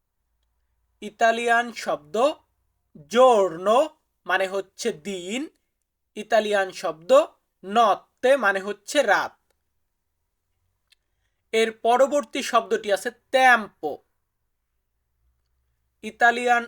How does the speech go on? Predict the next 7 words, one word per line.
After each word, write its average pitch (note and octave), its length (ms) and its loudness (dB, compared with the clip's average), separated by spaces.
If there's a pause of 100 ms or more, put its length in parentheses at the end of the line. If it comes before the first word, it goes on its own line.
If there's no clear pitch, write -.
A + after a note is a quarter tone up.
(120)
ওয়ার্ড F3+ 460 -2 (720)
tempo B3 760 2 (280)
মানে G#3 220 0
হচ্ছে A#3 400 -8
সময়, A3+ 580 0 (1400)
সময়, B3 540 -2
টাইম। G#3+ 520 0